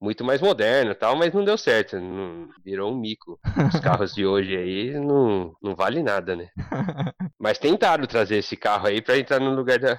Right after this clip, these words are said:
Speaker 1: da Kombi. Só que é, a diferença de preço dele era muito maior, né? O carro era totalmente mais avançado do que a co-, a extinta Kombi.
Speaker 2: É que ele tinha muito mais tecnologia, né?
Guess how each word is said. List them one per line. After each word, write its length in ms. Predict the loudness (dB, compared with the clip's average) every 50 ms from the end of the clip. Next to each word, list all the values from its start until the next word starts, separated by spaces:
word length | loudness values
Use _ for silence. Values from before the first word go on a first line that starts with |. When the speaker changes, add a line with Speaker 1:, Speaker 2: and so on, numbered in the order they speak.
| -2 -2
Speaker 1:
da 140 | -2 -2
Kombi. 320 | 0 0 0 0 0 -2 -2
Só 140 | -2 0 2
que 100 | 2 2
é, 60 | 2 2 0 -4 -8 -14 _ _ _ 0
a 80 | 0 0
diferença 500 | 0 -2 0 2 2 2 2 0 -2 -2
de 100 | -4 -6
preço 340 | -4 -2 -2 -2 -4 -6
dele 240 | -6 -4 0 2 4
era 140 | 4 4 4
muito 460 | 4 2 0 0 0 0 -2 -2 -4
maior, 400 | -4 -2 0 2 2 2 0 0 -2
né? 140 | -6 -10 -12 _
O 60 | -12 -4
carro 220 | -2 0 2 2
era 680 | 2 2 4 4 4 4 2 2 2 0 -2 -6 -8 -10
totalmente 600 | -10 -4 -2 0 0 2 0 -2 -4 -4 -8 -6
mais 520 | -2 0 0 0 0 -2 -6 -14 -20 -20 _ _
avançado 680 | -4 0 2 2 2 0 -2 -4 -4 -4 -2 -4 -4 -6
do 120 | -6 -6
que 220 | -4 -2 0 0
a 140 | 2 0 0
co-, 260 | -2 -8 -10 -8 -6 -2
a 320 | -2 0 0 -2 -2 -6 -8
extinta 420 | -10 -10 -10 -10 -6 -4 -4 -4
Kombi. 340 | -4 -6 -8 -10 -8 -10 -14 -18 _ _ _ -8
Speaker 2:
É 40 | -6
que 80 | -4
ele 100 | -4 -2
tinha 140 | -2 -2 -2
muito 240 | -2 -2 -4 -4 -6
mais 180 | -6 -6 -4 -4
tecnologia, 920 | -4 -4 -4 -4 -4 -2 -2 0 0 0 -2 -2 -4 -6 -6 -6 -6 -8
né? 220 | -8 -10 -12 -12